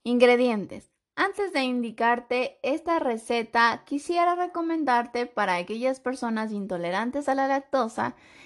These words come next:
que vayan a Google Play Store, busquen mi app A S M R Relax Radios como referencia. Luego, en la parte de abajo del nombre de la app, encontrarán en letras verdes apps creativas.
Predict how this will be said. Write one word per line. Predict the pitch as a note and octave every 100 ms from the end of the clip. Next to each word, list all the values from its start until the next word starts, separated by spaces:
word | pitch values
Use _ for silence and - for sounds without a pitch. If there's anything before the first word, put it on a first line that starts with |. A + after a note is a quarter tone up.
| -
que | B3+
vayan | C4+ E4 F#4+ E4
a | C4+
Google | G#3+ C4 B3 C4
Play | A#3 C4+ A#3+
Store, | B3+ - - A#3 G#3 A#3+ - _ _ _ _ _
busquen | B3 C4+ - G#3 G3 -
mi | F#3 F3+ F#3
app | F3 D#3+ -
A | - C#4
S | D4+ C#4
M | B3 A3 A3
R | A3 G#3+
Relax | F#3 E3 G#3+ C4+ -
Radios | C4+ A#3+ A3+ A#3+ B3
como | C4 C#4
referencia. | C#4+ D4 D4+ D4 C4 C4 B3+ C#4 - _ _ _
Luego, | - A3 B3 C4 A#3 -
en | -
la | G3+ G3
parte | A3+ C4+
de | C4+
abajo | C4+ B3+ C#4 B3
del | B3+ C4
nombre | C4 B3 A3+
de | A#3+ C4
la | D#4
app, | - A3 A3 - _ _
encontrarán | - G#3+ G#3+ G#3+ A3 G#3+ A#3
en | C4 C4
letras | B3+ B3+ B3+ F#3+
verdes | G3 G3 G#3 -
apps | A#3+ C#4 -
creativas. | - B3+ B3+ A#3 A3+ A#3 C4